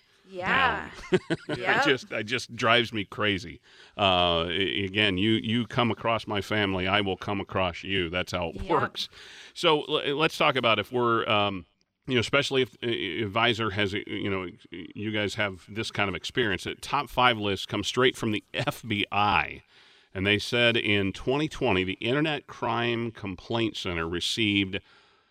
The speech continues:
Speaker 2: eight hundred thousand complaints with reported losses exceeding four billion, that's with a B, dollars.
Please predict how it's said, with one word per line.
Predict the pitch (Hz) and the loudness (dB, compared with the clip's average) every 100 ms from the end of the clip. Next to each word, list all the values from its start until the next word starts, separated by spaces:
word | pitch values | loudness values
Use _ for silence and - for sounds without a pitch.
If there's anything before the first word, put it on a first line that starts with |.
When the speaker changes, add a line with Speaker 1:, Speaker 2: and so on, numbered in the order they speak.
| _ _ _ _ _ | _ _ _ _ _
Speaker 2:
eight | 131 160 190 - | 2 2 2 -6
hundred | - - 147 175 165 117 107 107 117 - | -16 0 2 4 2 2 2 2 -4 -8
thousand | - - 139 139 160 151 127 131 120 | -16 -4 2 4 4 2 2 2 2
complaints | 123 107 - 123 113 87 - - - - - | 0 -4 -2 2 2 0 -4 -12 -14 -18 -16
with | 104 107 - | -10 -8 -2
reported | 107 - - 180 180 139 | -4 -4 -2 0 0 2
losses | 117 117 - 117 107 | 2 2 0 -4 -4
exceeding | - 135 123 113 107 | -4 0 2 2 -2
four | - - 170 175 170 160 156 _ _ _ 113 110 - | -8 -8 0 2 4 2 -2 _ _ _ -20 -20 -2
billion, | 180 185 190 180 117 107 107 123 123 | 2 4 2 0 2 2 2 2 0
that's | - 110 123 | 0 -2 4
with | 135 147 | 4 4
a | |
B, | 131 127 151 131 135 | 0 2 4 4 2
dollars. | 127 127 123 92 85 104 - | 4 6 4 2 -4 -8 -12